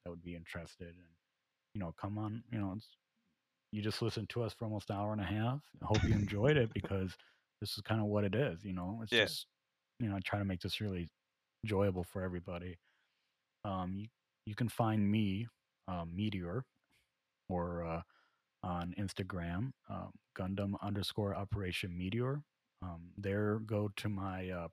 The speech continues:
Speaker 1: profile, and I got a tree link to everything else I do or don't do. Um, you can al-,
Speaker 2: <laughs>
Speaker 1: you can also, uh, follow us on Bill Bros underscore M I. Um, check out Bill Bros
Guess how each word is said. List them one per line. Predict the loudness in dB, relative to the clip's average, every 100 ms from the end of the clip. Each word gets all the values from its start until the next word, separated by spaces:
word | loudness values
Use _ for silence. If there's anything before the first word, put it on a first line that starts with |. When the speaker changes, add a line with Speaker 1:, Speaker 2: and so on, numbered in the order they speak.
| 4
Speaker 1:
profile, | 4 6 6 8 6 2 -4
and | -4 -4 -4
I | -6
got | -6 -8
a |
tree | -2 2
link | 4 2 0 -6 _ _ _
to | -6
everything | -6 -8 -8 -4
else | -2 -2 -4 _ _ _ _ _ _ _ -6
I | -6
do | -4 -2 -2 -2
or | -4 -8 -4
don't | -6 -4
do. | 0 0 0 -8 _ _ _ _
Um, | -10 12 12
you | 12
can | 12 12 12 12 10 6 4 2
al-, | 0
Speaker 2:
<laughs> | -2
Speaker 1:
you | -2
can | 0
also, | 2 4 4 4 2 4 2
uh, | 2 0 -4 _ _ _ _ _
follow | 2 4 6
us | 6 4 -2 -10
on | -6 -2 -2 -2 -6 -10 -18 -20 _
Bill | 2 2
Bros | 4 2 4 2
underscore | 0 -2 -2 -2 0 0 0
M | -4 -2
I. | -2 -4 -6 -18 _ _ _
Um, | -8 -6 -6 -10 -14 _ _
check | -6 -2
out | -2 -4 -10
Bill | -4 -2
Bros | 2 4 4 0 -6